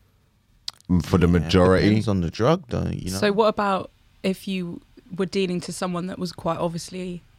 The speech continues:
Speaker 3: younger? What are your thoughts there?
Speaker 1: Oh,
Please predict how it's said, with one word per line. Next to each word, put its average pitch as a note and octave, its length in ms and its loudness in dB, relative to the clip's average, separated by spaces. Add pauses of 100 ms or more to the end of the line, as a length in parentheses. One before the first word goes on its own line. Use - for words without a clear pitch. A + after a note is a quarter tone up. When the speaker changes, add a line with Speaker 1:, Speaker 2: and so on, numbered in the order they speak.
(300)
Speaker 3:
younger? E3+ 500 -6 (520)
What E3+ 180 -6
are E3+ 40 -6
your F3+ 120 -10
thoughts - 300 -10
there? - 220 -12 (340)
Speaker 1:
Oh, F#2+ 60 4